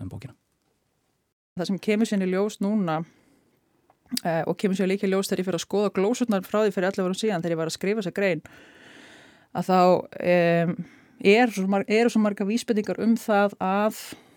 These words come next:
Speaker 2: séra Friðrik, og við getum bara sagt það upphátt núna, hafi verið fyrir karlmenn, eh, og drengi. Hvort að, eh, við eigum að kalla þetta barnagirnd eða, eða samkynhneigð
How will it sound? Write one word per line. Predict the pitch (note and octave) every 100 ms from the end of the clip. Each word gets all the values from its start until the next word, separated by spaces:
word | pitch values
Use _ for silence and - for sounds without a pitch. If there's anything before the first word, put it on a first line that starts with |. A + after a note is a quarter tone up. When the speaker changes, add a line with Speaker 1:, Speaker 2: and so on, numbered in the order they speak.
| _ _ -
Speaker 2:
séra | G3+ G3 F#3+
Friðrik, | F#3 F3 E3+ F#3 A#3 G3
og |
við | F#3+
getum | G3 F3+
bara | F3
sagt | G3 -
það | F#3+ F3+
upphátt | - - E3+ -
núna, | E3+ D#3+ F3
hafi | F#3 F#3
verið | F3 G3 E3+
fyrir | G#3 F3+
karlmenn, | - D3+ - - G3 - _ _ -
eh, | E3+ E3 E3
og | F#3+ A3+
drengi. | - D#3 - - G3+ _ _ _ _ - - - - - - _ _ _ _ - -
Hvort | G#3 A3 - A3
að, | G3 F#3 - -
eh, | F3+ F3 E3+ E3 - - -
við | F3 F#3 F#3+
eigum | F3+
að | F3
kalla | G#3 - F#3+
þetta | F#3+ F#3 - D#3 - - - F3+ - - _ _ _ _ _ -
barnagirnd | G3+ G3 G3 F3 -
eða, | E3+ E3+ E3+ D#3+
eða | E3+ E3 E3 D3 C#3+ -
samkynhneigð | G3 G3+ F#3+ E3 E3 G3 - -